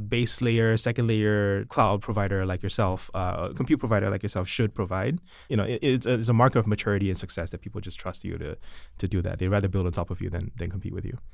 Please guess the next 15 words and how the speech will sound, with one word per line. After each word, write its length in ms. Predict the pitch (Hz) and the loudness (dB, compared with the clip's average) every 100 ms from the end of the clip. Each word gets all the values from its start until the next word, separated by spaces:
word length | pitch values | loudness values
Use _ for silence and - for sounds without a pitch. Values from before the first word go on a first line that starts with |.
| - - - - _ | -16 -16 -16 -16 _
The 240 | - 120 117 | 2 6 8
more 180 | 127 156 | 10 10
interesting 320 | 180 190 151 | 10 8 6
thing 200 | 131 120 | 6 6
for 120 | 117 | 6
me 200 | 123 131 | 8 8
is, 160 | 107 107 | 6 4
like, 160 | 95 - | -2 -4
what 240 | 120 131 147 | 4 8 10
does 140 | 131 | 10
it 180 | 123 101 | 6 4
mean 400 | 117 123 123 117 | 6 8 8 8
to 140 | - | 4
serve 400 | 104 - 113 107 | 0 4 4 4
a 200 | 101 92 | 2 0